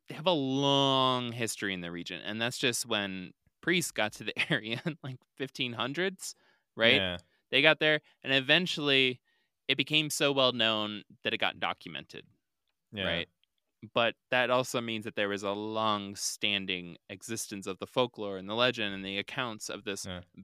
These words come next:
Speaker 1: before that, right?
Speaker 2: Yeah.
Speaker 1: It's not just, like, the priest went, I mean, maybe this priest was really into, you know, paranormal shit, and he's like, "Ooh, I'm gonna write that
Speaker 2: Yeah.
Speaker 1: down." But odds are it was, like, he had other shit to do, and eventually it became enough of a situation, or a situation became loud enough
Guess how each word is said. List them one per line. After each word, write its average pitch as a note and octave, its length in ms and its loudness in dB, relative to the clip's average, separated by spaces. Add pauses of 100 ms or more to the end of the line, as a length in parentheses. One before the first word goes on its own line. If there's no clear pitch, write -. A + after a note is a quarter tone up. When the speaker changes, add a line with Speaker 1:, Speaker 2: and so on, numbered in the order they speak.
(140)
Speaker 1:
before A#2 580 -4
that, - 460 -10 (480)
right? G#2+ 100 4
Speaker 2:
Yeah. F#2 80 4
Speaker 1:
It's - 140 -10
not A#2+ 240 4
just, A#2 240 0
like, A2 240 2
the A2 80 -4
priest - 340 -6
went, A2+ 140 -10 (180)
I D3 80 0
mean, C3+ 200 2
maybe D3+ 220 4
this C#3 140 -2
priest - 300 -6
was G#2+ 160 -8
really B2 520 -2
into, G#2+ 600 -2 (320)
you A#2 80 -8
know, F#2 100 -8
paranormal A#2 520 -4
shit, - 140 -6
and A#2+ 40 -12
he's A#2 100 -12
like, F#3+ 140 -4
"Ooh, E4 120 -2
I'm A#2 100 -8
gonna A#2 160 -8
write E3 140 -12
that F3+ 100 -6
Speaker 2:
Yeah. F3+ 60 -6
Speaker 1:
down." E3+ 300 -4 (320)
But A#2 240 0
odds E3 280 2
are D#3+ 240 8
it C#3+ 40 0
was, A2+ 140 -6
like, A2 160 -2
he B2+ 80 -4
had B2 100 0
other A2+ 180 0
shit - 220 -6
to A2+ 60 -8
do, A2+ 160 0
and A2 80 -4
eventually G#2+ 520 -2
it F#2 40 -2
became G2+ 260 -8
enough F#2 560 -8 (160)
of G2+ 120 -10
a - 20 -10
situation, G2+ 680 -4
or F2+ 120 -6
a F2 60 -6
situation G2 560 -4
became F2 280 -10
loud E2 320 -6
enough B2 480 -6